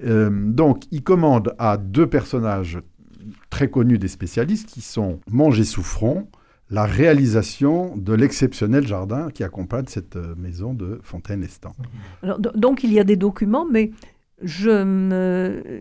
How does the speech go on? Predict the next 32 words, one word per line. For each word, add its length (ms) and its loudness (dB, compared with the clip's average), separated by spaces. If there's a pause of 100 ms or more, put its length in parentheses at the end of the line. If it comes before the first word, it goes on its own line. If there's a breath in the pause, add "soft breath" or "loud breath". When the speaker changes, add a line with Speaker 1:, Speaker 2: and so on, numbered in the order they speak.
(200)
Speaker 2:
j'ai 260 -4
cru 200 0
comprendre 640 -2
qu'il 240 -6
y 60 0
avait 240 -2
aussi 320 -6
une 80 -2
description. 1000 -8 (640 soft breath)
Speaker 1:
Oui. 280 0
Speaker 2:
Un 120 8
petit 220 0
peu 440 2
comme 280 2
celle 260 -2
qui 140 0
a 40 2
été 260 -2
faite, 440 -6
euh, 300 -4 (280 soft breath)
du 120 -8
très 160 0
beau 180 2
jardin, 560 2
euh, 260 0
un 80 2
peu 120 4
original 640 4
de 80 0
l'hôtel 340 2
du 80 0
Barry. 400 0